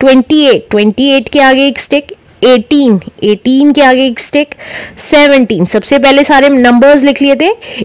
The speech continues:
एटीन, एटीन के आगे एक stick, fourteen, again एक stick, ट्वेंटी थ्री, आप directly भी कर सकते हैं, ट्वेंटी थ्री के आगे एक stick,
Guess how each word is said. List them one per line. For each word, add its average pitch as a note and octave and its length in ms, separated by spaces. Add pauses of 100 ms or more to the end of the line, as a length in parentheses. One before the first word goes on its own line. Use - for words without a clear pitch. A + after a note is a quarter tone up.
(120)
एटीन, A#3 560 (320)
एटीन C4 420
के C#4+ 80
आगे C#4 280
एक B3+ 100
stick, D4 280 (380)
fourteen, C4+ 600 (240)
again B3 380
एक D4 200
stick, D4+ 340 (120)
ट्वेंटी B3+ 460
थ्री, A#3 320 (220)
आप G#3+ 180
directly A#3+ 560
भी D4+ 140
कर C4+ 180
सकते - 220
हैं, F#3+ 100
ट्वेंटी G#3 380
थ्री C4 220
के C#4+ 120
आगे C4 260
एक A#3+ 120
stick, C#4+ 320